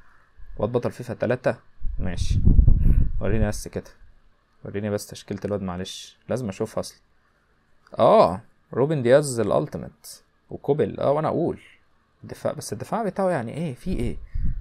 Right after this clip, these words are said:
مالك يا عم روبن دياز؟ مالك بجد والله؟ شايف نفسك ليه كده بجد؟ والله العظيم كان معذبني بجد والله، كان ضايقني قوي، ضايقني، ضايقني فشخ.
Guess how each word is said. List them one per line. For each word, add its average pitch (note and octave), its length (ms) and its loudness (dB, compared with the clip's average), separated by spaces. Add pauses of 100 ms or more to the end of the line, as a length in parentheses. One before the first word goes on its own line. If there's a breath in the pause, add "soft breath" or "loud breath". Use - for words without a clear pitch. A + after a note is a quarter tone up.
(120)
مالك D3+ 380 2
يا G2+ 60 -2
عم G2+ 220 -4
روبن F#2+ 260 0
دياز؟ F#2+ 540 -4
مالك C#3 240 2
بجد A#2+ 380 -2
والله؟ F#2 320 -2 (260)
شايف - 260 -2
نفسك - 320 -4
ليه C3 80 2
كده G#2+ 220 -2
بجد؟ G#2+ 360 -6 (160)
والله G#2+ 200 0
العظيم D3 240 2
كان A#2 140 2
معذبني - 400 8
بجد - 340 8
والله، - 240 6
كان - 240 2
ضايقني A#2+ 360 0
قوي، B2 180 -6 (600 soft breath)
ضايقني، A2+ 360 -4
ضايقني A#2 340 -2
فشخ. - 400 -8